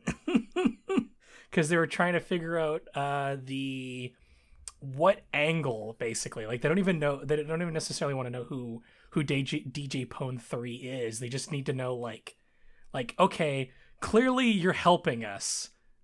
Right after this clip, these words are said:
uh, by selectively tailoring your broadcasts, uh, to make Little Pip look as good as possible while also, like, keeping anyone that would attack her off, off the scent.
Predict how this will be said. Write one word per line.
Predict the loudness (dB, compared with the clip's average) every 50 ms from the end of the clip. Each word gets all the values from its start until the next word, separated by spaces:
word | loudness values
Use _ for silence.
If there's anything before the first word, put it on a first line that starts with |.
| -20 -6 -2
uh, | 0 0 0 0 -2
by | 0 2 2 2 2
selectively | 2 2 4 4 4 4 2 2 0 0 0 2 0 0 0 0
tailoring | -4 -2 -2 0 0 0 0 0 0 -2 -2 -4 -6 -8 -10 -10
your | -8 -6 -4 -2 -2 -2 -2 -2 -4
broadcasts, | -6 -6 -6 -6 -6 -6 -8 -10 -10 -10 -10 -8 -8 -8 -8 -6 -6 -8 -8 -8 -12 _ _ _ _ _ _ _ _ _ _ _ _ _ _ _ _
uh, | -4 -2 -2 -2 -2 -4 -6 -10 -12 -12 -8
to | -6 -4 -2
make | -2 -2 -2 -2
Little | 0 0 0 0
Pip | 0 -2 -2 0 -2
look | -4 -2 -2
as | -4 -6
good | -2 -2 0 0 0
as | 0 -2
possible | -4 -8 -4 -4 -4 -2 -2 -4 -6 -4 -4 -4 -4
while | -4 -6 -6 -6
also, | -4 -4 -4 -4 -4 -4 -6 -6
like, | -6 -8 -10 -12 -12 -14 -16 -20 -20 _ _ _ _ _ _ _ _ _ _ _ _ _ _
keeping | -6 -4 -4 0 0 0 0 0 -2 -2 -4 -4 -8 -10 _ _ _ _
anyone | -4 -4 -2 -2 -2 -2 -2 -2 -2
that | -4
would | -4
attack | -6 -8 -6 -6 -4 -4 -4 -4
her | -6 -6 -6 -6
off, | -6 -8 -8 -10 -10
off | -8 -8 -8 -10 -12
the | -10
scent. | -8 -6 -6 -6 -6 -8 -8 -12 -14 -18